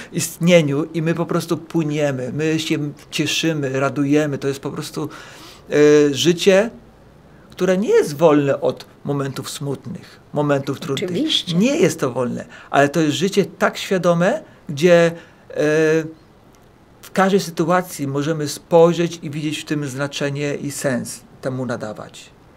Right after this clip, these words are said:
Speaker 1: Jeszcze jest tak, że czasami nieraz szukamy różnych metod na szczęście. A to bo ja zrobię taką gimnastykę, bo ja takie zrobię oddechy, bo, e, taką metodę zastosuję do swojego życia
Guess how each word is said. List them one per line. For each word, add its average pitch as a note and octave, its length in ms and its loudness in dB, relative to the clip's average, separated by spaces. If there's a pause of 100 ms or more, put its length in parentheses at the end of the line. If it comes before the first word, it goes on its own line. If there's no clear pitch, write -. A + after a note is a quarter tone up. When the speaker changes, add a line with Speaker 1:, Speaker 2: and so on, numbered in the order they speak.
(320)
Speaker 1:
Jeszcze D#3 300 2
jest E3 220 -2
tak, E3+ 160 2
że D3+ 300 -2 (640)
czasami E3+ 380 -2
nieraz E3 440 -4 (180)
szukamy E3+ 440 0
różnych D3+ 320 -4
metod D3+ 680 -4
na D3 160 -8
szczęście. - 600 -8 (760)
A D3 140 4
to D3+ 100 -2
bo D3 120 4
ja D3 120 6
zrobię D3 240 -2
taką D#3+ 280 -2
gimnastykę, D3+ 580 -4
bo C#3+ 140 0
ja C#3 140 2 (140)
takie D#3+ 240 -2
zrobię D3+ 280 -2
oddechy, D#3 440 -4
bo, C#3 240 0 (280)
e, C3+ 160 -2
taką E3 280 -2
metodę D#3 360 -2
zastosuję D#3 540 -2 (200)
do D3 180 0
swojego D#3 600 0
życia E3+ 400 0